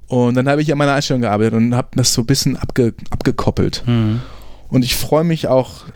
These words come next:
Speaker 1: freue mich doll, mi-, jetzt auch mit der, mit Herrenmagazin wieder zu spielen, weil ich, ich glaube,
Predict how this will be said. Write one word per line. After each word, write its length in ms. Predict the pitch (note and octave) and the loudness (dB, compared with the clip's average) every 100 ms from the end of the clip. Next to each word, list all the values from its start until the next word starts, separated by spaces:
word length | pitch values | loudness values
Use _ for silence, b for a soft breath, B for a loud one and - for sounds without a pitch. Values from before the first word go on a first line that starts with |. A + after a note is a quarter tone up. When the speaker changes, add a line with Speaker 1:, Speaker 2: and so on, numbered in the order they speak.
| B B B B B - | B B B B B -4
Speaker 1:
freue 140 | C#3+ | -2
mich 160 | D3 B2+ | 0 0
doll, 400 | C3 B2 A#2+ A#2 - - - | 2 4 2 0 -8 -18 -6
mi-, 180 | F#3 A#2+ - | 0 0 2
jetzt 240 | A#2 - | 0 0
auch 120 | A2+ - | 0 2
mit 140 | A#2+ | 2
der, 240 | A2 A2 | 2 2
mit 100 | G#2 | 0
Herrenmagazin 560 | A2 B2 A2+ G#2 G#2+ A2 | 2 2 4 2 2 2
wieder 160 | G#2 G2+ | 2 0
zu 120 | - | -2
spielen, 420 | - A2+ G2 G2 | 0 2 2 2
weil 120 | G2+ | 0
ich, 160 | G2+ - - - | -2 -6 -10 -10
ich 160 | - | -8
glaube, 480 | - A2+ A2+ G#2 G2+ | 0 2 2 2 0